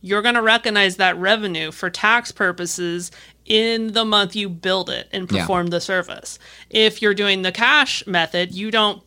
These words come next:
Speaker 1: pay the taxes on that income until you actually get paid from the customer. And then it also works the same way with your expenses. You cannot recognize the deductions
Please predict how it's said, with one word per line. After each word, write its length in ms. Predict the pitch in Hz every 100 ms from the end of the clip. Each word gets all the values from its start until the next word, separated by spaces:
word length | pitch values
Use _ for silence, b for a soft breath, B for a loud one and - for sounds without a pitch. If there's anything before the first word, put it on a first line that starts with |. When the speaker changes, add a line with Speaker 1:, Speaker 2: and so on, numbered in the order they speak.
| _ -
Speaker 1:
pay 280 | - 233
the 100 | 208
taxes 520 | 185 226 220 240 214 185
on 140 | 180
that 140 | 180
income 520 | 175 175 175 180 202 214 B B _
until 480 | 220 220 220 220 214
you 180 | 214 208
actually 360 | 180 175 - 170
get 240 | 165 -
paid 260 | - 175 -
from 140 | 170
the 80 | 165
customer. 680 | 254 262 - - - - - B B B B -
And 160 | 254
then 120 | 262
it 100 | 240
also 280 | 226 214 226
works 240 | 202 202 -
the 100 | 180
same 300 | 214 190 190
way 160 | 190
with 340 | 185 185 185 -
your 80 | 180
expenses. 920 | - - - 262 254 - - - - b b
You 160 | 202 233
cannot 420 | 240 220 220 196
recognize 500 | 208 208 208 196 185
the 120 | 196
deductions 920 | 180 170 208 247 269 - 190 170 -